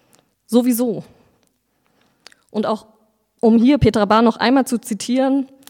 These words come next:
„Wer die Kirche im Dorf lassen will, ohne sie in ein Museum zu verwandeln, sollte ihre Türen weit öffnen. Nicht nur, um die Welt hereinzulassen, der christliche Glaube gehört nicht in dunkle, stickige Gebäude.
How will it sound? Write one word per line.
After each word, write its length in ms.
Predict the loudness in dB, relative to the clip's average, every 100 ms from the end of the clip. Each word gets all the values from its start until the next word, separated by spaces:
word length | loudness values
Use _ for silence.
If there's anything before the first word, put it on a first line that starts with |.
| _ _ _ _
„Wer 100 | -2
die 120 | -2 -2
Kirche 360 | -2 -2 -2
im 140 | -2 0
Dorf 240 | 0 0
lassen 340 | -2 2 0
will, 240 | 4 4 4
ohne 320 | 2 4 4 0
sie 140 | -2
in 100 | -2
ein 160 | 0 2
Museum 480 | 2 0 0 -2
zu 120 | -4 -6
verwandeln, 720 | -4 -2 -4 -2 -2 -4 -4
sollte 320 | -2 -2 -2
ihre 300 | -6 -6 -6
Türen 420 | -2 -2 0 0
weit 280 | 0 -2 -4
öffnen. 500 | -8 -8 -8 -10 -12 _ _ _ _ _ _
Nicht 220 | -4 -2 -2
nur, 100 | 0
um 140 | -2
die 160 | -2 0
Welt 220 | 0 -2
hereinzulassen, 920 | -4 -2 -2 -4 -6 -4 -2 -4 -4 _ _ _ _ -8
der 80 |
christliche 480 | -4 -6 -4 -6 -6
Glaube 500 | 0 0 2 0 -2
gehört 360 | 0 0 0 0
nicht 220 | -2 -2
in 200 | -2 0
dunkle, 500 | 0 0 -2 -4 -4
stickige 480 | -4 -6 -4 -4 -2
Gebäude. 600 | 0 0 0 -2 -6